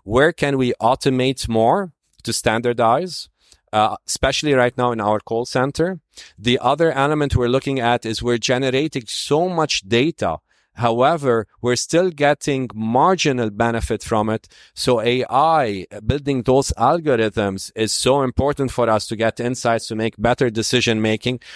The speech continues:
We've already had success stories. We need more success stories in A I as well.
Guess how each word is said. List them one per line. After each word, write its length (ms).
We've 160
already 380
had 200
success 380
stories. 580
We 160
need 260
more 200
success 460
stories 520
in 240
A 220
I 280
as 220
well. 260